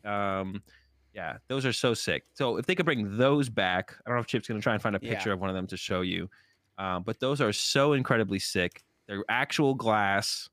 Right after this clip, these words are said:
Speaker 1: They're huge. Um, they're just incredible. Uh, <laughs> so if they could bring those back, that'd be sick. I'm personally a fan of the medals because, yes, I do have so many regional bricks that I just want something different to add to kind of the collection.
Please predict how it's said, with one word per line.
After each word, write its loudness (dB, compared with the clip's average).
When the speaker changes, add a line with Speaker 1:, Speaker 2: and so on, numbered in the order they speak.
Speaker 1:
They're -4
huge. 0
Um, -2
they're 0
just -4
incredible. 0
Uh, 2
<laughs> 2
so 2
if 0
they 0
could 0
bring 4
those 4
back, 2
that'd 0
be -6
sick. -2
I'm 0
personally 2
a 2
fan 2
of 2
the 2
medals 2
because, -4
yes, 2
I 2
do 0
have 2
so 0
many 2
regional 0
bricks -2
that 2
I 2
just -2
want 0
something 0
different -4
to -14
add -2
to -4
kind -2
of -6
the 0
collection. 0